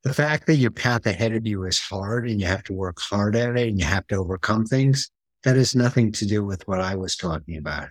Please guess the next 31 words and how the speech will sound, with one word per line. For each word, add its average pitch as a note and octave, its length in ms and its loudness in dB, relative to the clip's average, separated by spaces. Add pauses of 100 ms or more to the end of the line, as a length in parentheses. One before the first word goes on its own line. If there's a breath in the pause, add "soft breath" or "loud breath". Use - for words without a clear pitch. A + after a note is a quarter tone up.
(140)
That's A#2+ 340 0
absolutely G2+ 640 -2
true. F2+ 280 -4 (420)
The A#2+ 260 4
other C3+ 300 2
part A#2+ 340 2
of A2 60 -4
that G2+ 240 -4
question G2 440 -2
is, F2+ 380 -6 (300)
when A2+ 160 4
you G#2 80 0
get C3+ 220 2
to B2 120 -2
the A2 180 2
other G#2 360 2
end, E2+ 480 -2 (240)
okay, F#2+ 400 -4
are A2+ 100 4
you A2+ 160 4
ready A#2+ 320 4
to A2+ 160 -2
think A2 320 0
about G#2 240 0
what's G#2 500 -2
next A#2+ 520 2
in G#2 200 0
your F#2 280 -2
career? F2 720 -2
And G#2+ 180 2
I A2 220 2